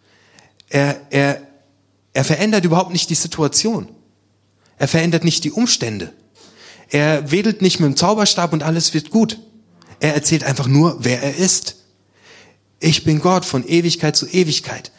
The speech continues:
Meine Macht reicht über die ganze Erde. Ich habe sie geschaffen.“ Gott, Gott zaubert nicht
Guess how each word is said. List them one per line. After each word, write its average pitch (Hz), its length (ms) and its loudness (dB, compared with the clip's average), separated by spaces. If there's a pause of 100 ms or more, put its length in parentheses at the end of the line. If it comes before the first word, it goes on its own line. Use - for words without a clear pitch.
(140)
Meine 156 320 0
Macht 160 460 0
reicht 151 300 0
über 147 120 0
die 139 100 2
ganze 143 260 0
Erde. 147 420 -2 (520)
Ich 175 300 0
habe 143 200 0
sie 147 160 0
geschaffen.“ 143 500 -4 (1800)
Gott, 139 360 -2 (1600)
Gott 135 200 -2
zaubert 139 440 0
nicht - 480 -2